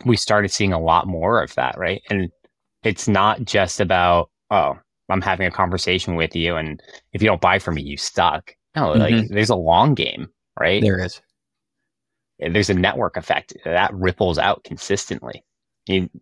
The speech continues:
Speaker 1: it's hard to know how that's always gonna come back, but it does. And sometimes it comes back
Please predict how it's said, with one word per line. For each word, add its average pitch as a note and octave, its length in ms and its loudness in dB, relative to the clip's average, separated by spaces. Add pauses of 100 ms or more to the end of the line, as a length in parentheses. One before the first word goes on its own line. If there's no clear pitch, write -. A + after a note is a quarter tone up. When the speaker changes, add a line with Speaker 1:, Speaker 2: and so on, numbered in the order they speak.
(140)
Speaker 1:
it's - 240 -2
hard - 580 2
to G#2+ 100 0
know G2 220 4
how F2+ 220 2
that's E2+ 200 0
always F2 260 0
gonna E2+ 200 -2
come E2+ 180 -4
back, D#2+ 280 -2 (160)
but A2+ 140 -2
it G#2+ 60 -4
does. - 280 0
And F2+ 100 -4
sometimes F2+ 400 -2
it - 60 -20
comes F#2 240 -2
back F2+ 300 -2